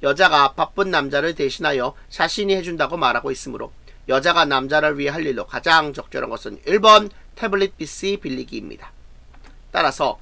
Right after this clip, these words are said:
실전 사 다시 오의 정답은 일 번이 정답이 됐습니다.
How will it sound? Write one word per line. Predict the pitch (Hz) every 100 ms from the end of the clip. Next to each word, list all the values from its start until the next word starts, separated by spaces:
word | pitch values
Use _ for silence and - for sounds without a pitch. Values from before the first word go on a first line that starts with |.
| -
실전 | - 254 254 135 127 170 -
사 | - - 170
다시 | 160 - -
오의 | 117 196 233 208
정답은 | 143 117 110 185 247 - -
일 | - 240 233
번이 | 214 262 302
정답이 | 285 269 254
됐습니다. | 247 240 233 226 226